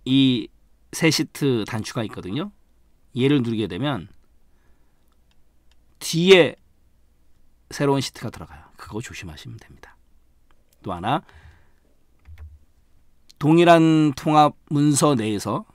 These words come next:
동일한 통합 문서 내에서 시트를 복사하게 되면 원래의 시트 이름에 일련 번호 형식이 추가돼서 시트 이름이 만들어진다. 무슨 얘기냐면요.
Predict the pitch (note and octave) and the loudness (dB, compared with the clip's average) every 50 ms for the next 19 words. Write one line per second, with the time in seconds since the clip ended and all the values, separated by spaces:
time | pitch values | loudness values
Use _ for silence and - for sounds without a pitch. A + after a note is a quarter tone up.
0 | _ - - A#2+ B2+ C3+ C#3+ C#3 C#3 C#3 C3 B2 - _ _ _ _ - - - | _ -12 -6 -4 -2 0 0 2 2 0 -2 -4 -6 _ _ _ _ -12 -6 -2
1 | C#3+ C#3 C#3 B2+ A#2+ A#2+ G#2+ - A2+ G#2+ G2 E2 E2 D#2+ E2 - E3 D3 B2 F#2+ | 0 0 0 0 -2 -2 -4 -4 -6 -8 -8 -8 -10 -10 -8 -4 -2 -2 -2 -2
2 | - _ _ - - _ _ - - C#3+ - - - E3 D#3 D#3 D3+ D3+ D3+ D3+ | -4 _ _ -20 -20 _ _ -12 -10 -10 -8 -4 0 2 2 4 4 4 2 2
3 | D3+ D#3 D#3 D#3 D3+ - - B2 - - - - E3 D3 C3 C#3 B2+ C3 C3+ B2+ | 2 4 4 4 2 0 -2 -6 -6 -6 -8 -4 0 0 0 0 0 -2 -4 -4
4 | B2 A2 G#2 G2+ F#2+ F#2+ G#2+ D#3 G3 G3 - _ _ _ _ _ _ _ _ - | -4 -6 -6 -6 -6 -6 -6 -6 -6 -8 -10 _ _ _ _ _ _ _ _ -6
5 | G#2 A#2 C#3+ D3 D3 D3 D3 D3+ D3+ D3+ D3 - E3 C3+ - - - D3 C#3 C#3 | -2 0 2 2 4 4 4 4 4 2 0 0 -4 -6 -6 -4 -2 0 0 2
6 | C3 C#3 C#3 C3+ C#3+ D3+ D#3+ E3 E3 E3+ F#3+ - _ _ _ _ _ _ - D#4 | 2 0 0 0 0 2 2 2 0 0 -2 -6 _ _ _ _ _ _ -12 -6
7 | - C3 D3+ D3+ D3+ E3 D#3 D#3 D3 C3 C3+ C3 C3 B2+ B2 A#2 A2+ G#2+ G#2 G2+ | 0 4 6 6 8 6 6 4 4 2 2 0 0 0 -2 -2 -4 -4 -6 -6
8 | G2 - C3 B2 A2 - - C3 A#2 G#2 - - - A#2 G#2 G2 F2+ - F2 F2+ | -8 -6 -6 -8 -8 -8 -10 -12 -12 -12 -10 -8 -8 -8 -8 -8 -12 -12 -8 -6
9 | G2+ B2 D#3+ G3 - _ _ _ _ _ - - C3 B2 - - A#2+ G#2+ F#2 F2+ | -2 -2 -2 -4 -6 _ _ _ _ _ -14 -12 -12 -12 -8 -8 -6 -6 -6 -6
10 | G#2+ A#2 B2+ C3 C3 A#2+ B2+ C3 B2 - C3 B2+ B2 C3+ C3 C3+ - _ _ _ | -8 -6 -4 -4 -4 -2 -2 -2 -2 -2 -2 0 2 2 2 2 0 _ _ _
11 | _ _ _ _ _ _ _ _ _ - - - - - - F2+ - A#2+ A2+ G2+ | _ _ _ _ _ _ _ _ _ -20 -20 -20 -20 -18 -16 -14 -8 -6 -6 -6
12 | F2+ E2 F2+ E2+ D2+ D#2 E2 F#2+ B2+ D3 C3+ | -6 -8 -10 -12 -12 -12 -10 -8 -8 -8 -8